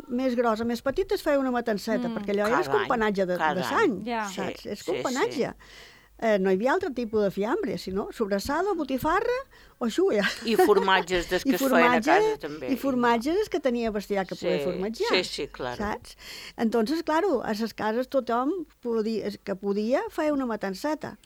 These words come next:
Speaker 2: Clar.
Speaker 1: I clar, coneixíem tot aquest sistema de, de sa matança i d'esport,
Speaker 3: Claro.
Speaker 1: com estava fet de fora i de,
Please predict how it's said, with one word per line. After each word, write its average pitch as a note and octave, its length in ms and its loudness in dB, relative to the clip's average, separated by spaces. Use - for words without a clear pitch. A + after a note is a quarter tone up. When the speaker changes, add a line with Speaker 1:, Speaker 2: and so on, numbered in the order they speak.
Speaker 2:
Clar. G#3+ 400 -4
Speaker 1:
I C4+ 100 -2
clar, D4+ 380 2
coneixíem C#4 480 2
tot C#4+ 200 0
aquest A3+ 220 -2
sistema G#3+ 600 0
de, F#3+ 260 0
de F#3 140 -2
sa F3+ 160 -8
matança D4 680 -4
i D4+ 120 0
d'esport, G#3+ 600 -2
Speaker 3:
Claro. - 80 -8
Speaker 1:
com A3+ 180 0
estava A#3+ 240 0
fet A#3+ 220 6
de B3+ 140 6
fora C#4 280 4
i D4+ 60 8
de, B3+ 180 10